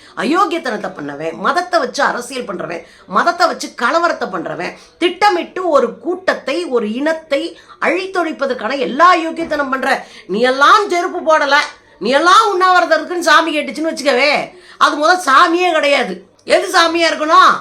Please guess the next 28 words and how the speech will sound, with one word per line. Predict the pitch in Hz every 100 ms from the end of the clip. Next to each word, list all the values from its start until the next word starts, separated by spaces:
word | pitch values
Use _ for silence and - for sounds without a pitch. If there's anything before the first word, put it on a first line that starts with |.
| - _
சாமி | 127 160 294 302
கிடையாதுன்னு | 285 311 302 320 320
வச்சுக்கவே, | 302 277 302 320
நீ | 254
தான் | 302
கும்பிட்டு | 302 285 269 285
திர்றயில. | 269 277 320 320 - - - -
அதுக்காக | 160 220 294 330
சொல்றேன், | 320 302 277 214 139 - -
சாமியை, | 180 240 311 330 330
எது | 269 262
சாமியா | 339 320 320 320
இருந்திருக்கணும்? | 302 285 294 277 302 349 233 156 - _ _ -
யார் | 240 320 330
நியாயத்தின் | 294 320 320 311 285
பக்கத்துல | 285 277
நிக்கிறாங்களோ | 269 269 302 277 302
அவங்க | 311 277 269
பக்கத்துல | 302 311
நிக்கிறதானே | 285 277 269 294
சாமியா | 277 277 285 262
இருக்கணும். | 247 294 359 294 - _ _ _
அப்படி | 226 349 349
பார்த்தா | 359
உன் | 381 339
பக்கத்துல | 302 330 392 320
நிக்கவே | 320 403 415
நிக்காதே. | 370 359 330 277 190 151